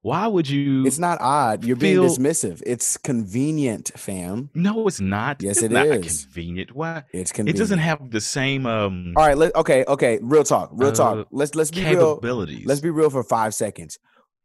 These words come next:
Speaker 1: I'm, I'm
Speaker 2: The
Speaker 1: being
Speaker 2: folks,
Speaker 1: real.
Speaker 2: hold on. For the folks that are at, in, that work in the electronic section,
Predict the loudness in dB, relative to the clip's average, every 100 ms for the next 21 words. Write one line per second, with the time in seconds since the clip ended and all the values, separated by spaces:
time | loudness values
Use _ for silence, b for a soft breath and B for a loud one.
0 | _ _ -2 0 -2 -2 0 0 4 4
1 | 4 2 -4 -6 -2 0 0 -6 -4 -4
2 | 0 0 0 -2 0 4 4 2 -2 -6
3 | -4 -4 -4 -2 -2 2 2 4 2 0
4 | -4 -2 0 0 -2 -2 -4 -2 -4 -6
5 | -8 -12